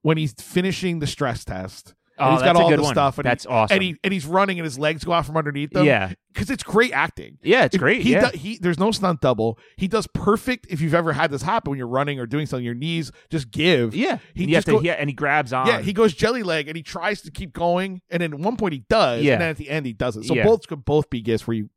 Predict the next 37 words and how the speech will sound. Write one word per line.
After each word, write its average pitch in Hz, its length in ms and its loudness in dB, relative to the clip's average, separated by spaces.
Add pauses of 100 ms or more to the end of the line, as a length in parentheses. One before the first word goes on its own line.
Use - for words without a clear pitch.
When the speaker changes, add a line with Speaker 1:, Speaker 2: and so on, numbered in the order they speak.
Speaker 1:
you 135 160 0
recover 117 680 -4 (240)
or 147 80 0
you 135 140 -4
fall. 120 260 -4
Speaker 2:
Okay. 123 520 -4 (200)
Speaker 1:
Or 226 540 4 (360)
Bloody 185 300 2
Nose 175 220 2
Costner 143 420 -4
on 127 60 -6
the 117 80 -4
bike, 98 400 -8 (180)
just 165 320 -2 (1000)
Speaker 2:
Just 123 160 -4
weaving? 120 400 2
Speaker 1:
Yeah, 175 100 4
just 156 220 0
we-, 175 180 -4
and 190 80 -4
it, 190 240 -10
'cause 196 140 -2
they 220 80 6
do 233 140 4
a 226 40 4
great 233 180 2
job 233 220 0
'cause 165 100 -6
they 165 80 -4
shoot 240 320 0
it 240 200 -6
all 165 180 4
from 190 160 -4
the 151 80 -4
ground. 117 500 -2
So, 147 120 -6
like, 143 160 -4